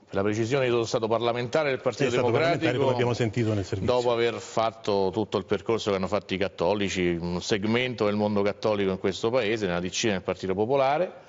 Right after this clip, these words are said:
Speaker 1: Uscito dal, dal Parlamento, ho avuto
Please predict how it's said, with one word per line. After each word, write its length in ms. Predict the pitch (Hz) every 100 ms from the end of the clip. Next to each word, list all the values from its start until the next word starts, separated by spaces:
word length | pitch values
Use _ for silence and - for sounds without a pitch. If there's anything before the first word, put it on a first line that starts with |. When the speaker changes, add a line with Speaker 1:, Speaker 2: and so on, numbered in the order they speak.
| - - - - _ _
Speaker 1:
Uscito 580 | - - 120 127 107 101
dal, 1000 | 98 95 95 92 92 90 85 82 80 80
dal 180 | 90 92
Parlamento, 800 | 98 95 98 107 110 101 95 92
ho 380 | 85 85 87 90
avuto 800 | 104 107 98 92 90 87 82